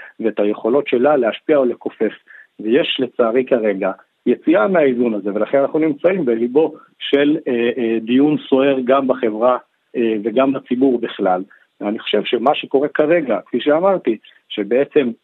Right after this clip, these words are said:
שני הנושאים העיקריים, אחד, האם בסמכותה או בכוחה של, אה, פקידה כזו או אחרת,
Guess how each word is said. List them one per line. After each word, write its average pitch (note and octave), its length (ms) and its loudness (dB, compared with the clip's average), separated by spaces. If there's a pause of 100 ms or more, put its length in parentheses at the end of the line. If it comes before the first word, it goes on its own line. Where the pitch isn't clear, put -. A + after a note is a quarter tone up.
(120)
שני C#3 140 2
הנושאים D3 440 0
העיקריים, B2 600 0
אחד, A2+ 360 0
האם B2+ 380 2
בסמכותה A#2 680 -4 (360)
או C#3 80 4
בכוחה C#3 560 0
של, B2+ 400 0
אה, G#2+ 120 0 (180)
פקידה A#2+ 400 0 (200)
כזו A2+ 260 0
או C3+ 60 2
אחרת, B2 320 -2